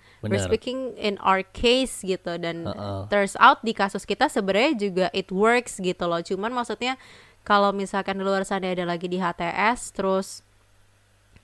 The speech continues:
Speaker 1: merasa, "Oh iya, dia bisa dipercaya kok," nggak, nggak tahu juga ya, <laughs> kita nggak bisa ngomong cowok
Speaker 2: Iya,
Speaker 1: atau cewek
Speaker 2: iya,
Speaker 1: lo
Speaker 2: iya.
Speaker 1: bisa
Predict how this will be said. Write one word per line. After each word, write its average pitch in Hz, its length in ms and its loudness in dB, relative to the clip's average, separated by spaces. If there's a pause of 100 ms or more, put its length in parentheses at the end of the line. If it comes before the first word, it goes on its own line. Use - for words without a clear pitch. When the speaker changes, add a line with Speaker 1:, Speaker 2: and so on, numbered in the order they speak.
(140)
Speaker 1:
merasa, 196 480 4
"Oh 285 240 6
iya, 247 480 2 (480)
dia 220 160 4
bisa 240 160 2
dipercaya 196 480 2
kok," 220 160 4
nggak, 202 240 2
nggak 202 160 2
tahu 190 240 4
juga 254 240 6
ya, 269 180 10
<laughs> 247 40 0
kita 320 180 6
nggak 302 160 6
bisa 277 240 4
ngomong 277 400 6
cowok 240 240 4
Speaker 2:
Iya, 254 80 4
Speaker 1:
atau 254 80 4
cewek 240 240 4
Speaker 2:
iya, 226 80 4
Speaker 1:
lo 247 80 4
Speaker 2:
iya. 247 80 -2
Speaker 1:
bisa 262 100 2